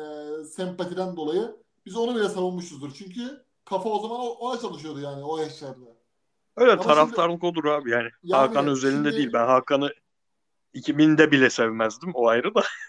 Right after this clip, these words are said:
Speaker 2: <laughs>
Speaker 1: Tabii yani şimdi aidiyet duygusu diye bir şey kalmadı. Yaşlar artık otuz beş, otuz altı oralarda geziyor. O yüzden, e, genç kardeşlerimiz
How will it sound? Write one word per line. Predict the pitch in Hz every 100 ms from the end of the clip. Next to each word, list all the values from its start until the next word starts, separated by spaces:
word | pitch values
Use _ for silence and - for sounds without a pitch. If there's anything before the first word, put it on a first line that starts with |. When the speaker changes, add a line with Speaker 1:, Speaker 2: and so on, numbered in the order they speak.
| -
Speaker 2:
<laughs> | 214 - 190
Speaker 1:
Tabii | 196 202 185
yani | 185 185
şimdi | 180 220 214 - -
aidiyet | 170 185 185 233 233
duygusu | 220 208 208 262
diye | 220 226
bir |
şey | 208 262
kalmadı. | 254 233 165
Yaşlar | 156 175 - 196 175
artık | - _
otuz | - 175 -
beş, | 190 165 - _ _ _ _ _
otuz | 175 175 185
altı | 185 -
oralarda | 180 190 190 185
geziyor. | 180 151 131 160
O |
yüzden, | 180 202 202 - _ _ _ _
e, | 135 156 156 151 151 151
genç | 135 180 202
kardeşlerimiz | - 190 185 185 214 208 220 - _